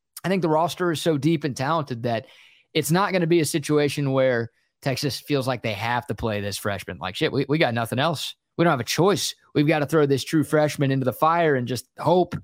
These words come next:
that he's ready to play." No, it's, it's gonna be like, "Oh, dude, no, th-, this guy's better than the guy who's been here for three years on campus. And the guy who's been here is actually pretty good. This guy's just better." Like, you're gonna have a few of those dudes. We're gonna see it this weekend, but we're definitely gonna see it over the course of twelve games.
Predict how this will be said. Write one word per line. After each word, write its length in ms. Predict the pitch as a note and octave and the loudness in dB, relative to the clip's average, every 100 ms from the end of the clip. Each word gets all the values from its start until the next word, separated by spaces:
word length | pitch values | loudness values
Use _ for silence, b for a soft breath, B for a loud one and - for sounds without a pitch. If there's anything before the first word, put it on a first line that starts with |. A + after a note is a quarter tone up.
| b b b | b b b
that 120 | B2+ | 0
he's 200 | C3+ C#3+ | 2 4
ready 220 | D3 C3+ A#2+ | 2 2 0
to 80 | |
play." 420 | G#2 D#3 E3+ B2 B2+ b b b - | 0 2 4 2 -2 b b b -2
No, 200 | D#3 C3+ | 0 2
it's, 220 | D#3+ - | -2 -2
it's 180 | E3+ E3+ | -4 -2
gonna 180 | F3+ D#3 | 0 2
be 180 | D#3+ | 4
like, 280 | D#3 C3 A#2 - - | 4 2 0 -6 -2
"Oh, 220 | D3 G2+ | -2 -2
dude, 240 | D#3+ F#3+ - | -2 -2 -2
no, 180 | A#2+ A#2+ | -4 -2
th-, 140 | D#3+ - | -4 -4
this 160 | F3+ | -6
guy's 220 | - G#3+ A2 | 0 -2 0
better 280 | B2+ A3+ | 0 0
than 120 | C3 A#2+ | 0 -2
the 80 | |
guy 200 | A#2+ A#2+ | -2 -2
who's 120 | A#2+ A2 | -2 -2
been 100 | A2+ | -2
here 160 | A#2 | -2
for 100 | A2 | -4
three 220 | A2+ A#2+ | -4 -2
years 200 | A2 G#2+ | 0 0
on 160 | A2 G#2 | -2 -2
campus. 440 | B2 A2+ F#2+ - - | -2 -2 -4 -8 -6
And 80 | A#2+ | -2
the 40 | |
guy 180 | C#3 F3+ | 0 0
who's 120 | C#3 | 0
been 140 | D#3 F#3 | 0 2
here 280 | D3+ C#3 C3+ | 2 0 -2
is 100 | B2+ | -2
actually 320 | D#3+ - D3 | -2 0 0
pretty 220 | D#3 C3 | 0 2
good. 240 | B2 G#3 B2+ | 4 2 2
This 160 | D3+ | -2
guy's 260 | - B2+ A2+ | 0 -2 -2
just 180 | A#2+ - | -6 0
better." 360 | D3 D#3 A#2 b b - | 2 2 0 b b -6
Like, 160 | A2 - | -6 0
you're 120 | G3 | 0
gonna 160 | C4 F3+ | 2 0
have 240 | E3+ G3 | 0 0
a 60 | C#3+ | -2
few 240 | E3+ D#3 | 2 4
of 40 | |
those 240 | C#3 C3+ A2 | 4 2 2
dudes. 520 | D#3+ D#3 C3+ A#2+ - b b | 4 4 4 0 -8 b b
We're 120 | D3+ | 0
gonna 140 | G3 | 2
see 200 | E3 G3 | 2 2
it 100 | D#3 | 0
this 220 | F3 E3 F3+ | 0 -2 -4
weekend, 400 | G3 A3+ A#3 F3 | -2 0 0 2
but 100 | C3+ | 2
we're 100 | D3 | 2
definitely 460 | F3 D#3+ D3 D3+ | 2 0 0 2
gonna 160 | D3 C3+ | 2 0
see 180 | - D3+ | 0 2
it 60 | |
over 160 | C#3 B2+ | 2 0
the 60 | |
course 260 | B2+ C#3+ A#2+ | 0 0 -2
of 80 | B2+ | -4
twelve 320 | D3 C3+ A#2+ | 0 0 2
games. 360 | C#3 C#3+ A#2 | 0 0 -2